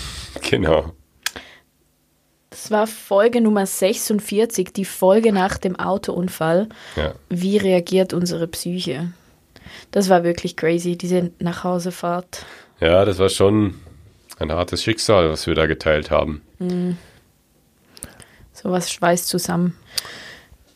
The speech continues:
Speaker 2: Gut, ich habe eine Schätzfrage für euch, eine kleine,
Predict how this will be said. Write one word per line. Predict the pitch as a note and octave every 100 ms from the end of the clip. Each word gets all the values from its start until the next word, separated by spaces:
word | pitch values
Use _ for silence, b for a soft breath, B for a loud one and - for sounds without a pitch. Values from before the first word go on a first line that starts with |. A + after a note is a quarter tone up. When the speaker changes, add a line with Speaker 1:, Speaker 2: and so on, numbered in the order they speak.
| _ _
Speaker 2:
Gut, | A3 C#4+ C4 - -
ich | A3 A#3
habe | G#3
eine | G#3 F#3+ F3+ E3+ E3+ F3
Schätzfrage | - A3 - - F#3 F3 E3+
für | E3+
euch, | E3+ F3 E3+
eine | F#3+
kleine, | - F3+ F3 F3+